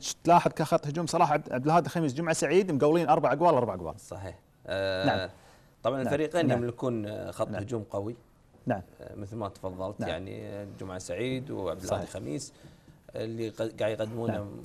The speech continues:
Speaker 2: مستوى مميز، بالإضافة إلى، آه،
Speaker 1: نعم.
Speaker 2: طلال جازع،
Speaker 1: بشكل سريع.
Speaker 2: صراحة لاعب
Speaker 1: نعم.
Speaker 2: مميز وقاعد
Speaker 1: نعم.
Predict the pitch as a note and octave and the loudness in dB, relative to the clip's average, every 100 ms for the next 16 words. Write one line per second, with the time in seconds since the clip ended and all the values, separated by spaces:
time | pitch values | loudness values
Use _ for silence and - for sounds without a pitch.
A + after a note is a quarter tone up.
0 | - G#2 A#2 G#2+ G#2 A#2 A#2 - A2 G#2+ | -12 -4 0 0 0 -4 -8 -12 -8 -6
1 | A#2 A2+ C#3+ C#3+ - _ - - - - | -4 -4 -4 -6 -12 _ -20 -20 -20 -16
2 | - C#3 C3+ A2 A2+ A#2+ B2 - - - | -2 2 4 2 -2 -4 -6 -14 -16 -8
3 | A#2 A2+ A2+ - - - - - - - | -6 -4 -6 -6 -12 -12 -14 -14 -14 -14
4 | - - - G2 D#2+ A2 G#2 G2+ G2 B2+ | -14 -16 -8 -8 -2 0 0 0 0 0
5 | A#2 - F#2+ G2+ F#2+ G2 A2 - - - | 0 -2 0 0 0 -2 -2 -6 -10 -6
6 | G#2+ G2+ A2+ A#2 B2 B2 A2+ A2 A2 G#2+ | -4 -4 -4 -4 -4 -4 -6 -8 -10 -10
7 | G2+ G#2+ G#2+ G#2+ | -4 -4 -2 -4